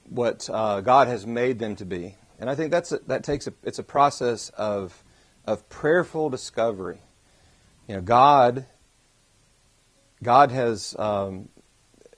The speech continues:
you know, been at work in their lives before they ever come to Belhaven. He's given them experiences. All of it is significant.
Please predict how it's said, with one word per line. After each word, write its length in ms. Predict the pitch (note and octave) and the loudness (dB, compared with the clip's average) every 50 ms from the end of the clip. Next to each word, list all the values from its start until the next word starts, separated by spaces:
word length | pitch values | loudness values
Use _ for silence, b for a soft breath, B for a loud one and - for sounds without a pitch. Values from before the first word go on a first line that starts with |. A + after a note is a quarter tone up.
| _ _ - | _ _ -12
you 80 | A#2 A2+ | -8 -8
know, 80 | G#2 | -6
been 180 | G2 G#2+ C3+ B2+ | -2 0 0 0
at 80 | G#2 | 0
work 220 | B2+ C3+ C3+ C3 - | 0 -2 -2 -2 -2
in 60 | B2+ | -4
their 120 | A#2 A2+ A2 | -4 -2 0
lives 280 | G#2+ A2+ A2 A2+ G#2+ | 4 4 4 4 4
before 460 | - A#2 G2+ _ _ - - F#3 F3+ D3+ | 0 -8 -14 _ _ -8 -4 -2 -2 2
they 160 | B2+ A#2 A2+ | 2 2 2
ever 140 | G#2+ G#2 G#2 | 2 0 -4
come 200 | - B2 G#2+ G2 | -6 -8 -10 -10
to 80 | G2+ | -8
Belhaven. 500 | F2+ G2 F#2+ F2+ G2 G#2 F#2+ E2+ F2 G2 - | -4 -4 -4 -4 -4 -8 -10 -10 -10 -10 -10
He's 140 | G#2 G#2 | -10 -8
given 260 | G2 B2 C#3+ C3 C3+ C3+ | -2 -2 -2 0 0 -2
them 120 | B2 B2 | -2 -4
experiences. 880 | A#2 - - - - - - D3 D3 D3+ C#3+ B2+ A2+ - - E2 - _ | -6 -8 -10 -12 -12 -12 -8 -4 -2 -2 -2 -2 -4 -8 -12 -18 -18 _
All 280 | - A#2 C3 D#3 E3+ F3+ | -4 2 2 4 4 4
of 80 | F#3 E3 | 2 0
it 140 | F#3 C#3+ | -2 -2
is 140 | - C#3+ C3+ | -4 -6 -8
significant. 640 | - - E3+ D3+ C#3 E3 F3+ - G#2+ - - - | -8 -10 -10 -8 -8 -10 -8 -10 -12 -14 -14 -20